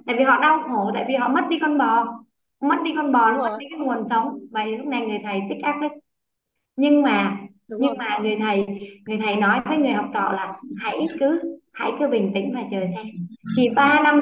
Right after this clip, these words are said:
Speaker 1: sau người thầy và người trò lại xuống núi và quay trở lại căn nhà đó. Thì bây giờ không thấy căn nhà đó nữa, thấy một căn nhà, một căn nhà khang trang. Thấy những cái mẩu ruộng xung quanh đã được cày cấy, đã được vun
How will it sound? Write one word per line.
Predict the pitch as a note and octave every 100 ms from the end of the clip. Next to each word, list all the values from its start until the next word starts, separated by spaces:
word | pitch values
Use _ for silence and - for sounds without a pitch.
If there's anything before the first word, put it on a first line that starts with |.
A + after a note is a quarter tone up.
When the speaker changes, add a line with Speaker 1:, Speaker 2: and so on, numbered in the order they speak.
| D4
Speaker 1:
sau | C#4+ C#4
người | B3 A3 G#3+
thầy | G#3 G3
và | G3
người | G3 G3
trò | G3+ F#3+
lại | F#3+ G3+ -
xuống | A#3+
núi | B3+ C#4+ F4 - - _ _ -
và | G3+
quay | B3+ C4 A3
trở | G3
lại | F#3+ E3 A3+
căn | A3+ -
nhà | - A#3
đó. | A#3 - A#3 A#4 - A#3
Thì | - -
bây | B3+
giờ | A#3 G3+ G#3
không | B3 B3+
thấy | D4+ D#4
căn | C4
nhà | B3 G3+ F#3+
đó | G#3+
nữa, | B3 G#3 - _ _ _ _ _ _
thấy | A#3+ D#4
một | D#4+ -
căn | B3 A#3+
nhà, | A3+ G3 F3+ - - - _ _ -
một | G3+ G3+
căn | A3
nhà | A3 F3+ - A#3
khang | A3+ A3+ A#3+
trang. | A#3 A#3 - _ _ _ _ _ _ _ _ _
Thấy | D4+
những | D#4+ C#4+ B3+ E4+
cái |
mẩu | D#4 G#3 F3+ F#3
ruộng | G#3+ - B3+
xung | C4+ C4
quanh | - B3+ B3
đã | A#3
được | A#3 G3 G3 -
cày | G3+ F#3 F3 F3
cấy, | G3 G3 B3 -
đã | -
được | A#3+ - -
vun | A#3 A#3+